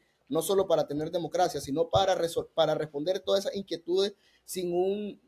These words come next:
sin un, este, sin, sin una interpretación maniquea, es decir, que me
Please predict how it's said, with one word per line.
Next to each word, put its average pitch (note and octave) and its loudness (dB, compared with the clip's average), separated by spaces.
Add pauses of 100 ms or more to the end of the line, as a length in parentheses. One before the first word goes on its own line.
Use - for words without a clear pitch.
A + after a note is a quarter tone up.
sin E3+ -4
un, F#3 2
este, D3+ 2
sin, D#3+ -4
sin E3+ -10
una A#3+ 0
interpretación F3 -2
maniquea, F3 4
es C3 0
decir, C#3 0
que D#3 0
me D3+ 0